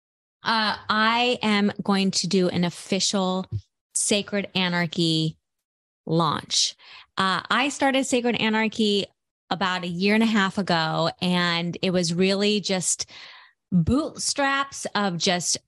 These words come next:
dissolving an old business and jumping right into this one. And I just don't feel that I have given it, uh, a fair chance to shine and thrive and celebrate what we're actually doing. And this is a very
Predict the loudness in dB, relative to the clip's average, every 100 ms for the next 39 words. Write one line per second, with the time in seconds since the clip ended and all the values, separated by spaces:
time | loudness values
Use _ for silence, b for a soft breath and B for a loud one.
0 | -6 -2 0 2 2 2 0 2 2 2
1 | 2 2 0 0 -2 0 -2 0 0 0
2 | 0 -2 -2 0 0 -2 -2 -2 -2 -2
3 | -2 0 0 0 -2 -2 -4 -2 -2 -2
4 | 0 -2 0 0 0 0 0 -2 -8 -2
5 | 2 4 4 2 0 -4 B B B -4
6 | -2 -4 -2 2 4 4 2 0 2 2
7 | 0 -2 -4 0 0 2 2 2 2 0
8 | -2 -4 -4 -2 -2 -4 0 2 2 2
9 | 2 0 -2 -2 -2 0 0 0 0 0
10 | -2 0 -2 -4 -2 -2 0 -2 -2 -4
11 | -4 -4 -2 0 2 4 2 0 -2 2
12 | 2 2 0 0 -2 0 0 2 2 0